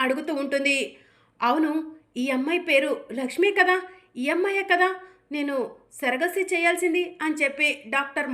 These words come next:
మంజుల అంటూ ఉంటుంది. "డాక్టర్, మీరు పొరపాటు పడ్డారు,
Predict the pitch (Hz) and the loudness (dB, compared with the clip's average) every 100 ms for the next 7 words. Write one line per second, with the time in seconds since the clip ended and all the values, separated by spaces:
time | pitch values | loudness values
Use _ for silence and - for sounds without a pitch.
0 | 226 226 277 277 - 240 254 277 277 285 | -2 -2 -2 -2 -2 -4 -4 -4 -4 -2
1 | 285 294 - - _ - - - - 226 | 0 0 -2 -12 _ -20 -20 -20 4 8
2 | 294 294 381 - - 285 370 359 285 302 | 8 10 10 8 0 8 8 8 2 6
3 | 453 453 - 247 277 285 | 6 6 4 6 8 8